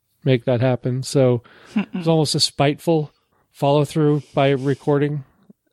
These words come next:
Speaker 1: that, even though I wasn't feeling good and even though nobody really wanted to talk to each other. But once we started talking,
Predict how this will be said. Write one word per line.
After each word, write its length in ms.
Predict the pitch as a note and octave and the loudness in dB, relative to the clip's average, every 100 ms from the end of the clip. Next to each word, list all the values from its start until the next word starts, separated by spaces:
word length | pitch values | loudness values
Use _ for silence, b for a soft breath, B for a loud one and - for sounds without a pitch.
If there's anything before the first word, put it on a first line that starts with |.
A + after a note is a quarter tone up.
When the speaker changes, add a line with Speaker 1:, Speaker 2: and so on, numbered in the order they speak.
| _ | _
Speaker 1:
that, 300 | D3 D3+ D3 E3+ | -2 0 0 -2
even 180 | D3 | -2
though 140 | C#3+ C3 | 2 2
I 100 | C3+ | 2
wasn't 280 | C#3+ C#3 C3+ | 0 -2 -6
feeling 300 | D3+ C#3+ C#3 | -4 -4 -2
good 280 | C#3 C3+ | 0 0
and 120 | C3 B2+ | -2 -4
even 160 | B2+ B2 | -4 -4
though 100 | C3+ | -2
nobody 340 | C3+ C3+ C#3 | -2 0 0
really 260 | C3 C#3 C#3 | 0 0 0
wanted 260 | C3+ C3+ | 0 -2
to 80 | C3+ | -2
talk 240 | B2+ C3 B2+ | -2 -4 -2
to 80 | D3 | -6
each 140 | C#3 | -4
other. 240 | C#3+ C#3 | -2 0
But 220 | C3 C3 B2+ | -2 -4 -4
once 280 | C#3+ D#3+ E3 | -2 -2 0
we 100 | D#3+ | -2
started 360 | - D3+ C#3+ | 0 0 0
talking, 500 | C3+ C#3 C3 C#3 C3+ | 0 0 0 -4 -4